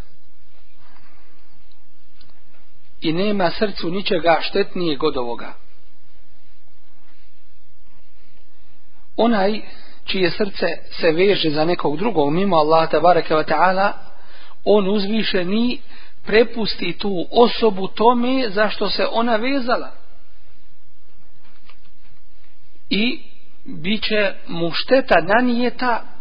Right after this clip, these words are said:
od toga za što se vezao. Dakle, čovjek se nada koristi i oslanja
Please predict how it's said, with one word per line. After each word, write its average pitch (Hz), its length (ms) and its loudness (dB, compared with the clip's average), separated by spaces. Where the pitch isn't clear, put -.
od 226 240 4
toga 202 600 0
za 180 260 4
što 185 220 -2
se 101 240 -2
vezao. 151 520 0
Dakle, 170 400 0
čovjek 208 400 2
se 208 160 0
nada 175 560 2
koristi 170 640 0
i 156 260 -2
oslanja 175 640 0